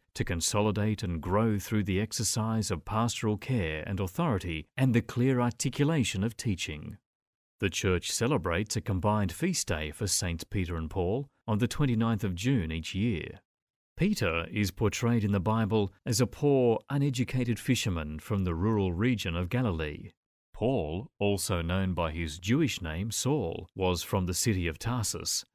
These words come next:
located in what is now southern Turkey. Paul was well educated in the Roman system and trained in the rigorous code of the Jewish group of the Pharisees. Paul had skills as both a lawyer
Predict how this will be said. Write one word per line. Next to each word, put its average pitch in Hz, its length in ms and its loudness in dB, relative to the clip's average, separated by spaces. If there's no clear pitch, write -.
located 110 560 2
in 98 100 2
what 107 160 2
is 98 160 0
now 110 280 2
southern 98 420 -2
Turkey. 110 580 -4
Paul 110 540 0
was 104 400 0
well 127 200 2
educated 90 560 0
in 80 120 -4
the 80 80 -6
Roman 85 320 0
system 131 460 -2
and 107 140 0
trained 127 460 2
in 107 80 4
the 98 80 2
rigorous 101 480 0
code 101 420 -2
of 82 80 -4
the 87 100 0
Jewish 98 360 0
group 107 340 -2
of 90 100 -4
the 85 100 -4
Pharisees. - 840 -4
Paul 98 360 4
had 90 220 0
skills 104 520 0
as 85 100 0
both 90 260 0
a 85 60 -2
lawyer 90 480 0